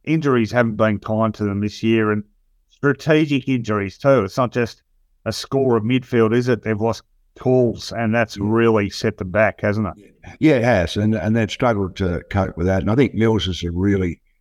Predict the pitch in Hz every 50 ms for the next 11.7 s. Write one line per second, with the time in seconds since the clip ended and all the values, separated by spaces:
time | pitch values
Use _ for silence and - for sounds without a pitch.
0 | _ _ - - 101 110 107 107 110 110 92 90 87 92 87 82 85 85 80 -
1 | - - 80 69 69 69 - _ _ - 104 90 87 87 82 90 92 90 82 -
2 | - 104 95 - 87 82 - - - 98 90 87 - - 87 82 82 85 87 85
3 | - - 92 90 85 80 78 - 85 90 90 87 90 85 78 - 98 92 90 92
4 | - _ _ _ _ _ _ _ _ _ _ _ _ - 151 156 156 143 139 139
5 | 135 127 117 131 127 120 123 120 120 143 151 131 127 113 104 - 101 90 104 98
6 | 101 95 - - - 113 120 117 117 110 104 104 101 - - 110 113 107 90 95
7 | 92 - - 117 113 110 110 107 92 104 95 90 85 - 92 101 95 92 95 92
8 | 85 101 95 95 90 90 92 92 92 92 87 90 92 90 87 85 80 - 90 90
9 | 90 - - - 90 87 87 - - _ _ _ _ _ _ _ _ _ _ -
10 | 101 101 101 101 101 101 101 104 104 98 - _ _ _ - 127 127 123 104 107
11 | 104 101 95 95 95 95 92 92 92 92 90 90 80